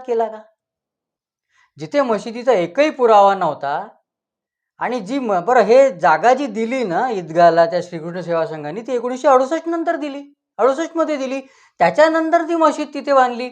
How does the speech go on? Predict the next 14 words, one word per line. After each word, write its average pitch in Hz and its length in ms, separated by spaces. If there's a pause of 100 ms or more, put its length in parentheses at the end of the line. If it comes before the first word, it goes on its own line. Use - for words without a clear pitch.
(300)
त्याच्या 294 380
आधी 247 540 (280)
जितके 220 340
डॉक्युमेंटेशन्स 285 760
अव्हेलेबल 240 460
आहे 226 140
या 220 80
जमिनीबद्दलचे, 185 840
त्याच्यावर 233 360
कुठेच 285 420
मशिदीचा 285 440
उल्लेख 277 300
नाही 262 280
आहे. 254 100